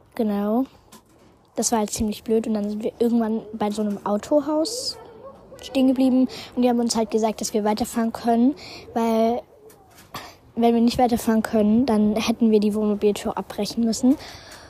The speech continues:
und das wäre total kacke, weil das wäre dieser Aufwand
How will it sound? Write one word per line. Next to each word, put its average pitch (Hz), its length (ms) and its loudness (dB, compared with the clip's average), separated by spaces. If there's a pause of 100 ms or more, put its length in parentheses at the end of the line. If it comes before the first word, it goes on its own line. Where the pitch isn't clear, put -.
(140)
und 220 140 4
das 220 140 2
wäre 220 220 -2
total 214 380 -8
kacke, 226 400 -10
weil 214 180 -6
das 214 140 -10
wäre 220 220 -8
dieser 214 280 -10
Aufwand 214 720 -12